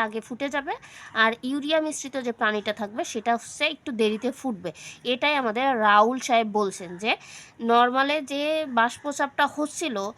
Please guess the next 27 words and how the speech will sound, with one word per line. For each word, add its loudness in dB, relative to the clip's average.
সেটা 0
হচ্ছে -2
এই 0
ইউরিয়া 2
মিশ্রিত -4
যে -2
পানির, 0
এর -4
বাষ্পচাপের -4
কি -6
হবে? 0
বাষ্পচাপটা -4
একটু -10
কমে 2
যাবে, -8
ঠিক -2
আছে? -6
এটাই -2
বলতে -6
চাইছে। -14
তাহলে 0
কি -14
বলছে? -6
বাষ্পচাপের 2
যে -4
অবনমন 2
ঘটে -4